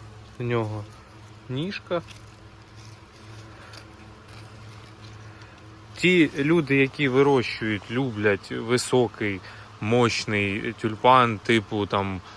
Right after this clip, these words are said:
е, Романа, Барселони. Е, тому цей тюльпан, я думаю, не дуже сподобається. Він такий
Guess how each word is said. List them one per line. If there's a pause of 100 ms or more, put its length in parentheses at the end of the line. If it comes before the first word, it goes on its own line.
(480)
е,
Романа,
Барселони. (920)
Е,
тому
цей
тюльпан,
я
думаю,
не
дуже
сподобається.
Він
такий